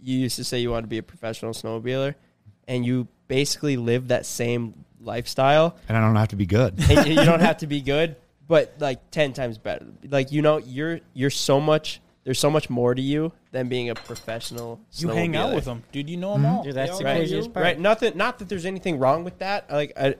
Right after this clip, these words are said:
Speaker 1: not saying that. I'm saying, like, you're, there's so much more to Ryan Iwerks than he's a professional snowmobiler.
Speaker 2: Mm-hmm.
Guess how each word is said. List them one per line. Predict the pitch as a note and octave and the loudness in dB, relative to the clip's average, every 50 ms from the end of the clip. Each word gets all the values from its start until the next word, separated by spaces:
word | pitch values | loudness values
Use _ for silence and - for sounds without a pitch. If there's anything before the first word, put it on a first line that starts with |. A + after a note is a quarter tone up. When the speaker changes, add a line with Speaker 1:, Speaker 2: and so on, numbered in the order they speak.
| - - | -6 -2
Speaker 1:
not | C3+ C#3+ C#3+ C#3 - | 0 2 2 2 2
saying | - C#3+ C#3 B2 A#2+ | 0 0 0 0 0
that. | B2 A#2+ C3 D#3+ - - | 0 0 0 0 0 0
I'm | D3+ C#3+ C3+ | -2 -2 -2
saying, | - - D3+ D3 C#3+ C#3+ C3+ | 0 2 2 4 2 2 2
like, | C3 C3 B2+ A#2+ - _ _ _ _ _ _ - | 2 2 0 0 -2 _ _ _ _ _ _ 0
you're, | C3+ C3+ C#3 D3 D#3+ E3 D#3+ D#3 D#3+ - _ _ - | 4 6 8 10 10 10 8 8 6 2 _ _ -2
there's | - C3+ C3 - | -2 0 0 2
so | - - C#3+ C#3+ | 2 4 6 6
much | D#3 F3 F3 - - - | 6 6 4 2 0 -2
more | B2+ B2 B2+ B2+ C3+ C3+ C3 B2+ | -2 2 4 4 4 4 2 2
to | - - A#2 | -2 -6 -4
Ryan | A#2+ A#2+ A#2+ B2 B2+ B2+ A#2+ | -4 -2 -2 -2 -2 -2 -2
Iwerks | A2+ A2+ A2+ A#2+ C3 C3 - - - | -2 -2 -2 -4 -4 -6 -8 -8 -6
than | - A#2+ B2 B2 A#2+ - _ _ | -2 -2 -2 -2 -4 -8 _ _
he's | - - B2 A#2+ C3 | -6 -4 -4 -2 -4
a | |
professional | - - - B2 - - - A#2 A#2 - - - A#2+ A#2 A#2 | -4 -4 -6 -6 -6 -4 -4 -4 -2 -4 -4 -6 -6 -6 -6
snowmobiler. | - - - A#2 A#2 A2+ A2 F#2+ F#2+ G2+ G#2+ - - - - | -8 -8 -6 -6 -6 -6 -6 -8 -8 -8 -8 -8 -10 -10 -6
Speaker 2:
Mm-hmm. | B2 A#2 A2 A2 A2+ A2 | -4 -2 -2 0 0 -2